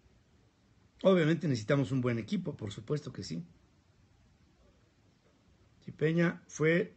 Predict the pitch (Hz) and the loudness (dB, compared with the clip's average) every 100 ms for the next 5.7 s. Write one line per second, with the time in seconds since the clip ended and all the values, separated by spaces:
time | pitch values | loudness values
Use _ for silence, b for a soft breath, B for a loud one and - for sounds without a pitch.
0 | - 131 123 143 147 143 147 - - 135 | -10 -8 -4 0 2 2 -2 -4 -4 -4
1 | 127 143 131 110 107 _ _ _ _ _ | -2 -2 0 -4 -10 _ _ _ _ _
2 | _ - 139 135 123 120 127 120 120 - | _ -4 -2 -2 -2 -2 -2 -2 -6 -8
3 | - 320 - - 190 170 - 165 - 87 | -8 -2 -2 0 -2 -2 -4 -6 -6 -8
4 | - B B B B B - 131 156 170 | -14 B B B B B -6 -2 0 0
5 | - 156 139 139 196 156 208 | 0 0 2 4 2 2 -2